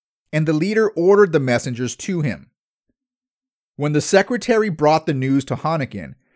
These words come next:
he also stated that there were six outposts the Marines would have to cross before reaching Charlemagne. It sounds like something out of an Indiana Jones movie. The Marines had to face six challenges before reaching the boss.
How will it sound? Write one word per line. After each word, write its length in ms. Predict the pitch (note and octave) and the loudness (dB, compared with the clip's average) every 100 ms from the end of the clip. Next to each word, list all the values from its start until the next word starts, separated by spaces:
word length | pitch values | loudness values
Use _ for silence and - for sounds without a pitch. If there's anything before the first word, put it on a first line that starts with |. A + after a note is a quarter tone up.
| _ _ | _ _
he 160 | _ D#3+ | _ -4
also 340 | F3+ G#3+ A3+ B3 | 0 2 0 -4
stated 420 | - F#3 E3+ D#3+ | 0 0 0 0
that 160 | C3+ | 0
there 120 | E3 E3 | 0 0
were 140 | C3 | 0
six 420 | - - A#3+ - - | -2 -4 -6 -6 -4
outposts 540 | D#3+ G3+ - B2+ A2 | -2 -2 -2 -4 -4
the 80 | C#3 | -8
Marines 420 | A#2+ B2+ E3 F#3+ | -6 -4 -4 -4
would 100 | F#3+ | -4
have 220 | E3 D#3 | -2 -4
to 80 | - | -6
cross 540 | - - C#3+ G#2 G#2+ - _ | -6 0 0 0 -4 -12 _
before 300 | C#3 - D#3+ | -14 0 0
reaching 440 | C3 D#3 F#3 D3+ A#2 | 2 -2 -4 -6 -6
Charlemagne. 580 | E3+ D#3 C3+ G2 E2 _ _ _ _ _ _ _ _ _ _ _ _ _ - | -2 -2 -2 -6 -14 _ _ _ _ _ _ _ _ _ _ _ _ _ -14
It 100 | - | -2
sounds 320 | F#3+ F3+ E3+ | 2 2 4
like 120 | D#3 | 2
something 340 | - E3+ D3+ C#3+ | 0 -2 -2 0
out 120 | C3+ | 0
of 80 | B2+ | 0
an 80 | |
Indiana 400 | C3 B2+ A#2 A2+ | -4 -4 -4 -4
Jones 360 | G#2+ C3+ D3 G#2+ | -4 -2 -2 -4
movie. 340 | A2 D#2 - _ _ _ _ _ _ _ | -6 -8 -16 _ _ _ _ _ _ _
The 80 | A2+ | -6
Marines 360 | A#2+ D#3 F#3 A3+ | -2 0 0 2
had 140 | E3 | 2
to 80 | D#3+ | 2
face 280 | - D3 - | 0 -2 0
six 260 | F3+ F3+ | -2 -2
challenges 640 | - G#3+ G3 F3+ A#2 A#2 G#2 | -4 -2 0 -2 -2 -4 -4
before 300 | - C3 A2+ | -6 -4 -2
reaching 320 | A#2 G#2 G#2 | -4 -4 -8
the 80 | F#2+ | -2
boss. 480 | A#2 A2 D2 - | 0 0 -2 -14